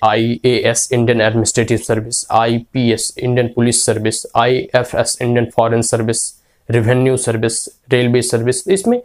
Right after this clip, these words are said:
हर एक सेक्टर में जो all इंडिया लेवल के कर्मचारी होते हैं ए ग्रुप के, वो इसमें जाते हैं। तो ये कह सकते हैं कि जो हम लोगों के डिस्ट्रिक्ट में जो कलेक्टर्स होते हैं वो इसी सर्विस से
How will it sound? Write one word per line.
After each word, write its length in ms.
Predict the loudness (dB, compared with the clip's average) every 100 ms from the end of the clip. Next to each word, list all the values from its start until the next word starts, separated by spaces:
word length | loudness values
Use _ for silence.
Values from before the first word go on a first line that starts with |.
| _ _ _ -8
हर 180 | -2 -2
एक 340 | 2 0 0
सेक्टर 400 | -2 -2 -2 -2
में 220 | 0 -2 0
जो 160 | 0 2
all 160 | 2
इंडिया 220 | 0 0 0
लेवल 260 | 0 0
के 120 | 0
कर्मचारी 540 | -2 -2 -2 -2 -2 -2
होते 240 | -2 -2
हैं 100 | -2 0
ए 140 | -2
ग्रुप 240 | -2 -10 -4
के, 200 | -2 -2 _ _ -6
वो 120 | -2 -2
इसमें 360 | 0 -2 -4 -12 _ _ -4
जाते 340 | -2 -2 -6
हैं। 200 | -10 -14 _ _ -20 -4
तो 80 | 0
ये 200 | 2 0
कह 180 | 0 -2
सकते 300 | -4 -2 -2
हैं 140 | -2
कि 120 | -2
जो 440 | 0 2 2 -2 -8 _ _ _ _ -4
हम 180 | 0 2
लोगों 240 | 2 2 2
के 200 | 0 0
डिस्ट्रिक्ट 540 | -2 -2 0 0 0
में 120 | 0
जो 80 | 0
कलेक्टर्स 500 | 0 -2 0 -2 0
होते 220 | -2 -2
हैं 220 | -2 -4 -6 _ _ _ 0
वो 220 | 0 0
इसी 260 | 0 0 0
सर्विस 420 | 0 0 -2 0
से 260 | -2 -2